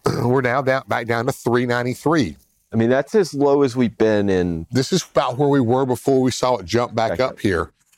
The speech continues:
Speaker 1: So we're back to where we were a few months ago, and hopefully we'll continue to fall.
Speaker 2: The
Speaker 1: Now, I don't have it brought up, but our spread is a dollar thirty-five. So, uh, we've been kind of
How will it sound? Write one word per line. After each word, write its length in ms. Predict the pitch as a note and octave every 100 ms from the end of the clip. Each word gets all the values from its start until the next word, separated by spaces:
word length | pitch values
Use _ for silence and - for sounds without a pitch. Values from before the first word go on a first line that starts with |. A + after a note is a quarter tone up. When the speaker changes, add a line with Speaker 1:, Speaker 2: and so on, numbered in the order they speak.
| _
Speaker 1:
So 360 | - G#2 G2+ F#2+
we're 220 | F#2+ F#2+
back 320 | F#2+ B2+ -
to 120 | A#2+
where 160 | G#2 A#2+
we 60 | B2
were 260 | A2+ A#2
a 40 | A2
few 220 | A#2 A2+
months 280 | G#2 - G2+
ago, 300 | G2 G#2+ A2
and 80 |
hopefully 360 | F#2+ B2 - C3+
we'll 120 | A#2
continue 480 | - A2 - A#2 A2
to 140 | -
fall. 400 | A2+ C#3+ G#2+ D2+ - A2
Speaker 2:
The 240 | A#2 F#2 -
Speaker 1:
Now, 380 | G#2 G#2 G2+ - _ -
I 60 | G2+
don't 220 | B2+ A#2
have 140 | A#2+
it 120 | A#2
brought 260 | F2+ A#2 A#2+
up, 160 | C3+ G2+
but 140 | G#2
our 120 | F#2
spread 560 | - - A2 B2 D3 B2+ _ _ - - -
is 160 | G#2+ F#2+
a 60 |
dollar 300 | F2+ G2+ G#2
thirty-five. 800 | F#2 G2+ E2 - F2 F#2+ A#2+ A#2+ _ _ _ _ _
So, 520 | - G2+ F#2+ F2 E2+ D2 -
uh, 280 | G2+ E2+ D#2+ -
we've 160 | G#2 G#2+
been 140 | F#2+
kind 240 | - A#2
of 180 | G2+ -